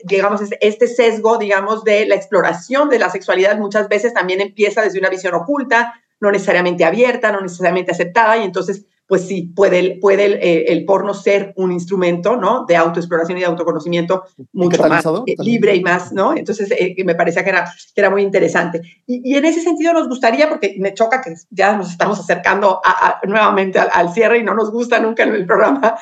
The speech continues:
Speaker 1: <laughs> tener que, tener que cerrar, pero nos gustaría que nos pudieras compartir un poco, Mauro, de a partir de estos hallazgos, de algunos que nos vas compartiendo, y nosotros reiterar la invitación a que consulten el, el estudio que vale mucho la pena,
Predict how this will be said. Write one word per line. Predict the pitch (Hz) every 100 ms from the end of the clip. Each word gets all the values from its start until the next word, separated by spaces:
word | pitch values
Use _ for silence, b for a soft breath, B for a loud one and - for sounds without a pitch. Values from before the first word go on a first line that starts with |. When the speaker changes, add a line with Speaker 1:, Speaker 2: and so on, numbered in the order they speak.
| -
Speaker 1:
<laughs> | 330
tener | 226 220 -
que, | 247 -
tener | 220 226
que | 247
cerrar, | 254 233 226 B B -
pero | 254
nos | 254
gustaría | 247 269 311
que | 359
nos | 349
pudieras | - 285 320
compartir | 320 269 240 233 262
un | 254
poco, | 254 247 247
Mauro, | 233 240 233 B -
de |
a | 220
partir | 233 233 330 359
de |
estos | 392 392 370
hallazgos, | 285 233 208 202 311
de | 247
algunos | 214 240
que | 240
nos | 202
vas | 208 220
compartiendo, | 240 202 196 202 202
y | 220
nosotros | 190 185 220 220 -
reiterar | - 185 196 202
la | 247
invitación | 226 185 175 208
a |
que | 214 -
consulten | 190 175 247 254
el, | 220 -
el | 185
estudio | 170 170 208 214
que | 185
vale | 190 202
mucho | 214 247
la | 208 190
pena, | 180 208 302